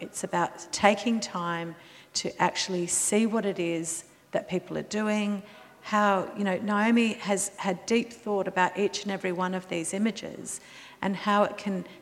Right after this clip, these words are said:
tell a story, how it can share with us, you know, aspects of,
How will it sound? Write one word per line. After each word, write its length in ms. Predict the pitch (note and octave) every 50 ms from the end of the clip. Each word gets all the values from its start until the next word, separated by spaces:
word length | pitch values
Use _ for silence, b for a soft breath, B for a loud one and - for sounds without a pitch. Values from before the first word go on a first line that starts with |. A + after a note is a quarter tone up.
| - -
tell 280 | - - A3 G#3+ G#3
a 60 | G#3 G3+
story, 580 | - - - F3+ E3+ D#3 D3 C#3 C#3 - - -
how 160 | - G3 G3 G3+
it 140 | G3 -
can 160 | - - G#3 G3
share 360 | - - - F3+ F#3 G3 G3+
with 160 | F#3 F#3+ -
us, 400 | D#3 D3+ D3 D3 - - - B B B B B B B B _ _ _ _ _ _ _ _ _ - - - -
you 80 | G#3
know, 140 | F#3 E3 - - -
aspects 680 | - A#3 D4 - - - - - - - - - - - -
of, 240 | F#3 F#3 D#3+ -